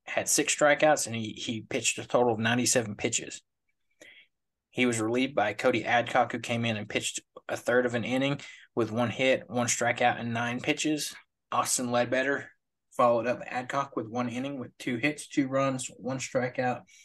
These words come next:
and thirty-eight pitches, and rounded out by Gage Wood with one inning,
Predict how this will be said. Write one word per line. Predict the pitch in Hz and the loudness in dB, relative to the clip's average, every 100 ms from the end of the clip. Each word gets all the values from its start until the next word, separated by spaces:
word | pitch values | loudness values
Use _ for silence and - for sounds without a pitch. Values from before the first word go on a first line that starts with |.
| _ _ | _ _
and | 113 107 | -12 -2
thirty-eight | 127 139 143 139 | 0 2 0 0
pitches, | 156 - 151 139 - _ _ _ _ _ - | -2 0 -4 -4 -10 _ _ _ _ _ -6
and | 123 123 117 | -4 -2 -2
rounded | 127 131 127 | 0 0 2
out | 127 139 | 0 0
by | 131 | -2
Gage | 110 120 123 120 | -2 0 -2 -2
Wood | 120 127 123 | -2 -2 -2
with | 101 | -6
one | 117 123 | -6 -8
inning, | 123 131 135 | -6 -6 -6